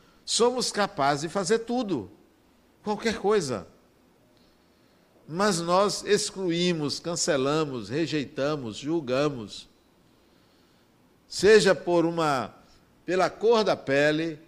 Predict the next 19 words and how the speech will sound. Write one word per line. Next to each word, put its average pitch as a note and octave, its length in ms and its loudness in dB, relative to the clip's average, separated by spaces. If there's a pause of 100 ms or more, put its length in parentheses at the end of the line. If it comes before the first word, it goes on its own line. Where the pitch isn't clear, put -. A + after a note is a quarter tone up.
(400)
pelo G3+ 280 2
gênero, E3 680 0 (1120)
pelo G3 240 0
andar, C#3 640 2
pelo G3+ 160 -4
cabelo, D#3 680 0 (640)
pela G3 220 0
fala, D3+ 680 2 (2000)
pelos G3+ 280 2
vícios, F3+ 640 -2 (280)
por G#3+ 100 0
uma A3+ 160 4
série A#3+ 340 2
de A3 120 -4
fatores F#3 520 -2
nós F#3 260 -4
julgamos C#3+ 640 -4
as C3+ 120 -2
pessoas F3 560 -4